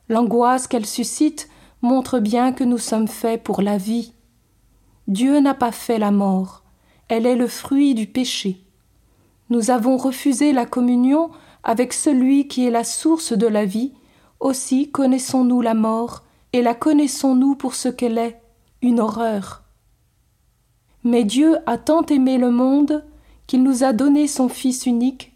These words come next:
qui est mort pour nos péchés. Ainsi, le dard venimeux de la mort a-t-il perdu de son effet. En Jésus ressuscité, nous participons de la vie éternelle de Dieu.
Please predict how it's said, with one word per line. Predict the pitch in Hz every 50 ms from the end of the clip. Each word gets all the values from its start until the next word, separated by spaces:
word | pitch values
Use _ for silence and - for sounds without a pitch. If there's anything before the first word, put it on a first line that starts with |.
| _ _ -
qui | - 220 233
est | 233 226
mort | 226 233 247 277 294 294 - -
pour | - 269 254
nos | 247 247 240
péchés. | 240 - 220 202 - - - - 190 190 - _ _ _ _ _ _ _ _ _ _ _ _ _ _ _ _ -
Ainsi, | 240 233 226 - - - - 202 185 - _ _ _ _ _ _ _ _ _ -
le | 254 254 269
dard | 220 190 233 240 226 214 208
venimeux | 185 - 277 302 302 294 294 285 269 262 269 277 285 285 226
de | 240 240
la | 226 220 220
mort | 220 226 240 247 269 277 269 277 - - -
a-t-il | 233 240 233 - 269 247 220
perdu | - - 247 254 247 240 196 220 240 233
de | 196 226 226
son | - - - 226 220 214
effet. | 208 202 202 - - - 190 190 - _ _ _ _ _ _ _ _ _ _ _ _ _ _ _ _ _ _ _ -
En | 233 247 226
Jésus | 202 247 269 277 247 - 269 269 277 277
ressuscité, | 262 - 269 262 - - 277 254 - - 269 254 254 - 269 269 285 - - - - - _ _ _ _ _ -
nous | 240 254 262
participons | 254 - 294 285 - - - 277 - - 285 269 - - 277 277 277 269
de | 220 254
la | 240 240 240
vie | 220 226 240 240 -
éternelle | 254 247 247 - 254 226 233 240 240 233 226 214 220 208
de | 170 208 196
Dieu. | 190 202 196 202 196 196